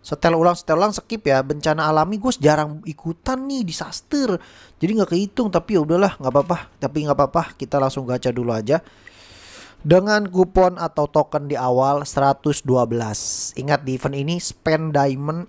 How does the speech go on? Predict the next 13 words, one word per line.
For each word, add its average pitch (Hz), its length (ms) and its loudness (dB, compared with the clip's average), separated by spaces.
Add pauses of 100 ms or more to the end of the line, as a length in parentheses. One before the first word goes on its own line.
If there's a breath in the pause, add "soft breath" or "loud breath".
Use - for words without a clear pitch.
itu 139 240 -2
bukan 127 400 -2
menjadi 110 320 -4
masalah, 104 400 -4
teman-teman 92 400 -10
ya. 92 160 -10
Gue 120 160 0
spend 135 320 0
dulu 123 160 2
aja. 117 320 0 (1400 loud breath)
Eh, 110 320 0
berapa 120 320 0
ya? 104 160 0